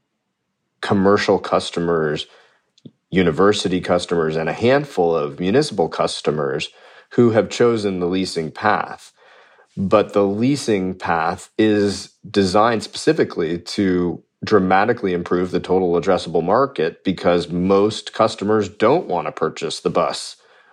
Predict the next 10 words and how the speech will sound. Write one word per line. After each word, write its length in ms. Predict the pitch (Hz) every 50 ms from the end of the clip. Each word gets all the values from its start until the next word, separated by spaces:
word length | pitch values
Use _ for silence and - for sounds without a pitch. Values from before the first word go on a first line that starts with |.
| _ _
with 200 | 98 101 92 -
their 220 | - 92 87 85 85
own 240 | 82 78 76 73
cash. 640 | 78 - - 78 78 - - - - - - - - _ _ _ _ _ _ _ _ _ _ _ _ -
And 200 | 98 95 95 95
so 220 | - 110 101 101
there's 240 | 98 101 98 95 -
a 60 | 98
huge 400 | 95 - - 131 120 113 110 -
education 1080 | - 98 87 - - - - - - 131 143 143 - - 101 87 80 78 76 67 -